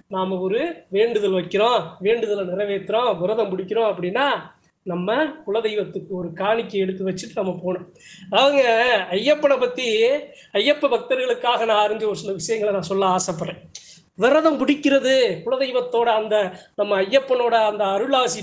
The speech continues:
பெறுறதுங்கிறது ஒரு பக்கம் இருந்தாலும், அந்த ஐயப்பனுக்காக நாம நினைச்ச அந்த விரதம் இருக்கும் பாத்தீங்களா, இந்த இருபது, இருபத்தோரு நாளோ, நாற்பத்தெட்டு நாளோ அல்லது ஆறு வாரமோ, அப்படியே அது விரதம் இருக்கிற அந்த நாற்பத்தி எட்டு நாட்கள், அந்த ஆறு வாரம், அந்த முப்பது நாள், அந்த இருபத்தோரு நாளும்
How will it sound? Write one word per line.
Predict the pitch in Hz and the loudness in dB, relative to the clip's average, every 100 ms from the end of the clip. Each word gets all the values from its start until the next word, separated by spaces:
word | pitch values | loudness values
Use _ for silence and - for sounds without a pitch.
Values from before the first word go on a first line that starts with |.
| 165 | -4
பெறுறதுங்கிறது | 220 254 247 247 240 214 | 0 0 0 0 -2 0
ஒரு | 202 196 | 0 -2
பக்கம் | 202 254 202 | -2 -2 -2
இருந்தாலும், | 214 233 220 208 185 175 233 254 233 - - _ | -2 0 2 2 0 0 -2 -4 -10 -18 -20 _
அந்த | 208 196 | -4 -2
ஐயப்பனுக்காக | 196 359 370 349 330 311 302 311 | -2 -4 -2 0 2 4 2 4
நாம | 285 240 214 | 2 2 0
நினைச்ச | 214 262 - | 0 -2 -2
அந்த | 233 196 | -2 0
விரதம் | 220 311 | 0 2
இருக்கும் | 240 220 196 | 0 0 -2
பாத்தீங்களா, | 185 175 175 190 - - 175 | -2 -2 -2 -2 -4 -10 -8
இந்த | 180 | -6
இருபது, | 196 214 202 202 | -4 -2 -2 0
இருபத்தோரு | 208 202 196 | -2 0 -2
நாளோ, | 185 185 202 196 - - - | 0 0 0 0 -4 -16 -12
நாற்பத்தெட்டு | 180 202 196 208 190 185 | -2 0 0 -2 -2 -2
நாளோ | 185 185 202 208 | -2 2 4 2
அல்லது | 170 185 185 | 0 -2 0
ஆறு | 180 208 214 196 | 0 2 2 2
வாரமோ, | 190 190 185 208 170 - - - | 2 0 0 0 0 -4 -18 -12
அப்படியே | - 185 262 | -4 2 4
அது | 269 214 | 4 0
விரதம் | 185 240 311 285 | 2 2 4 2
இருக்கிற | 254 220 233 | 0 2 0
அந்த | 208 190 | 0 -2
நாற்பத்தி | 196 233 277 - 277 - 233 | 2 2 2 0 -2 -2 0
எட்டு | 214 202 202 | 0 0 -2
நாட்கள், | 190 226 254 - 240 | 2 2 0 0 0
அந்த | 190 190 180 | 2 2 0
ஆறு | 196 220 233 202 | 2 2 2 2
வாரம், | 202 247 247 | 2 4 2
அந்த | 196 | 0
முப்பது | 185 202 - 247 202 | -2 -4 -2 0 2
நாள், | 202 233 233 | 2 2 2
அந்த | 190 185 | 0 -4
இருபத்தோரு | 202 254 269 262 214 208 | -6 -2 -2 0 -2 -2
நாளும் | 190 196 233 208 185 214 302 | 0 0 2 2 0 -2 -2